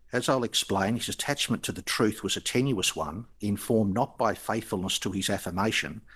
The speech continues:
but by fashioning his responses in what he perceived to be his forensic interests. Ms Brittany Higgins,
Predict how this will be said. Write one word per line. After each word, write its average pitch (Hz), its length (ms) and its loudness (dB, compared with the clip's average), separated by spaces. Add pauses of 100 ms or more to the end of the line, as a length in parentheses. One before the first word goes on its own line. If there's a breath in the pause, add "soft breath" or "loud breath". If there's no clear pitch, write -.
(380 loud breath)
but - 140 -12
by 101 160 -6
fashioning 120 600 -2
his 98 220 -2
responses 98 560 2
in 98 140 -2
what 98 180 -6
he 95 60 -4 (100)
perceived 98 400 4
to 92 140 -4
be 95 60 0
his 95 280 0
forensic 90 460 -2
interests. - 500 -2 (960 soft breath)
Ms 104 160 0
Brittany 127 360 2
Higgins, 120 520 0